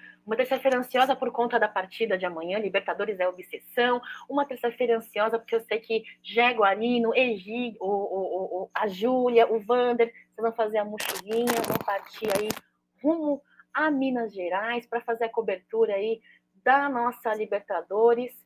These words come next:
Então, ai, gente, eu já tô na ansiedade. André Moura, muito bom dia.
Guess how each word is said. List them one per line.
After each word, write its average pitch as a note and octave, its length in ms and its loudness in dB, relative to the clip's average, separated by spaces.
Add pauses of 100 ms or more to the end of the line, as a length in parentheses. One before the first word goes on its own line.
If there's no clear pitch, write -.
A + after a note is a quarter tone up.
(220)
Então, A#3 600 0
ai, A3+ 260 0
gente, G#3+ 340 -8
eu G#3+ 80 -6
já A3 200 -2
tô A#3 280 0
na A#3 280 -6
ansiedade. A#3 680 -2
André B3 260 0
Moura, A#3+ 280 2
muito C4+ 180 -6
bom A3+ 220 -2
dia. A3+ 380 0